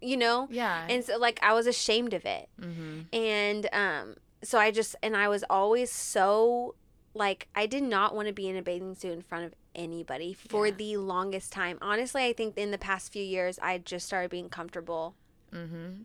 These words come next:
Speaker 2: I
Speaker 1: being
Speaker 2: mean,
Speaker 1: in a bathing suit.
Speaker 2: I mean, I know that, like, you know, just like you would say, like, you would wear baggy clothes. Like, if you ever did get in the pool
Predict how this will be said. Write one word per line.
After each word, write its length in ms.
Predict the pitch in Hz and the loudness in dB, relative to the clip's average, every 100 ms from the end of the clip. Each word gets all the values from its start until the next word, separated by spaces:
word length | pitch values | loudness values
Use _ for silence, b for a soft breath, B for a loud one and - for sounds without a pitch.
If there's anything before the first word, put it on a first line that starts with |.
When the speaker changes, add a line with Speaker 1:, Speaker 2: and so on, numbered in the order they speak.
| - | -8
Speaker 2:
I 140 | - 208 | -2 2
Speaker 1:
being 180 | 226 214 | 4 4
Speaker 2:
mean, 100 | 202 | 2
Speaker 1:
in 60 | |
a 40 | 180 | 0
bathing 280 | 165 170 175 | -2 -2 -8
suit. 280 | - - - | -10 -10 -2
Speaker 2:
I 160 | 175 196 | 2 2
mean, 160 | 202 | 2
I 80 | 190 | 2
know 180 | 196 190 | 2 2
that, 240 | 185 170 | 4 4
like, 280 | 160 160 - - | 2 -4 -6 -16
you 320 | - - 180 | -14 -8 -6
know, 100 | 165 | -6
just 160 | 170 | -6
like 180 | 180 170 | -8 -6
you 120 | 175 165 | -6 -6
would 120 | 160 | -6
say, 180 | - 160 | -6 -6
like, 160 | 156 | -8
you 80 | 156 | -10
would 60 | 156 | -8
wear 120 | 156 | -8
baggy 300 | 151 151 151 | -6 -8 -10
clothes. 360 | 143 160 156 147 | -8 -6 -4 -4
Like, 160 | 160 - | -8 -8
if 200 | 151 190 | -8 -6
you 80 | |
ever 280 | 180 170 175 | -4 -2 -2
did 340 | 160 160 160 165 | -4 -4 -4 -4
get 140 | 180 | -4
in 100 | 196 | -4
the 80 | 196 | -6
pool 600 | - 196 214 220 240 254 | -4 -4 -2 -4 -6 -10